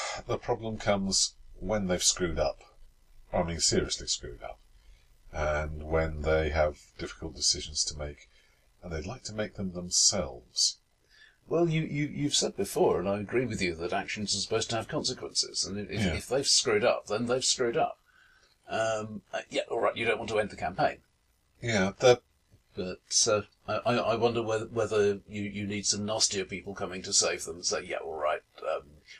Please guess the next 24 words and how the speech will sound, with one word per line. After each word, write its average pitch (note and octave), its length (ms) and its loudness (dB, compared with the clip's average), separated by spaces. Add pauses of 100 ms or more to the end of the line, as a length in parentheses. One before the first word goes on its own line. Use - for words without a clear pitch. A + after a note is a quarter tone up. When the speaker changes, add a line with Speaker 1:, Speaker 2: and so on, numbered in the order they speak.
Speaker 2:
we, G2+ 140 0
we G2+ 180 -6
will G2 160 -8
keep A2 240 -4
you F#2+ 100 -4
alive, F#2+ 320 0 (140)
but - 380 4 (300)
Speaker 1:
Mm, G#2 340 0
yeah, G2 100 6
there, A2 220 0
there A#2+ 140 2
comes A#2 260 0
a A2+ 60 0
point G#2+ 360 -2
where G2 360 6
Speaker 2:
you, F#2+ 80 0
you F#2+ 40 -4
now F#2+ 220 4
owe G2 140 2
Speaker 1:
well, G#2 80 10
Speaker 2:
us F#2 80 4
Speaker 1:
that G#2 160 10
Speaker 2:
big - 80 -8
time." - 280 -8